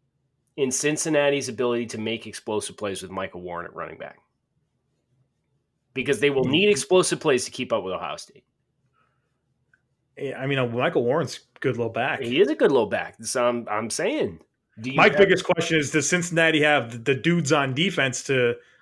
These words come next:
Speaker 2: limit Ohio State's points, you know?
Speaker 1: No.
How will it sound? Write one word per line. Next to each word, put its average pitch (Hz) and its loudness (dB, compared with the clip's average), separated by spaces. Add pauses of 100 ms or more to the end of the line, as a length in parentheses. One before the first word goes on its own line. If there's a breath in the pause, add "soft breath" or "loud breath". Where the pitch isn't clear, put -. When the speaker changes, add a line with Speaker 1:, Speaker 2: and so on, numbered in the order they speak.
(120)
Speaker 2:
limit 151 2
Ohio 143 2
State's 123 -4
points, - -2 (200)
you 123 0
know? 135 0 (280)
Speaker 1:
No. - -16